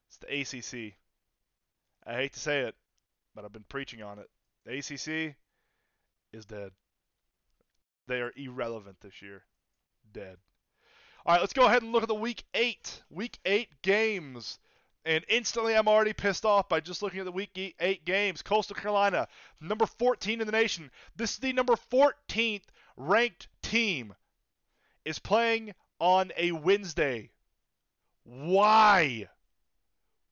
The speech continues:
Wh-, why? Why? Saturdays are for college football.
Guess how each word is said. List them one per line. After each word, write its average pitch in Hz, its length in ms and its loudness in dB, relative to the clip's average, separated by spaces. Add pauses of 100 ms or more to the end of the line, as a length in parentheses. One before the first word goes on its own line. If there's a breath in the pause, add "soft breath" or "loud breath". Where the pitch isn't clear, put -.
(160)
Wh-, 208 340 -2
why? 247 460 8
Why? 294 1080 6 (1500)
Saturdays 233 920 2 (100)
are 220 440 6
for 180 260 -6
college 214 720 2 (240)
football. 160 720 4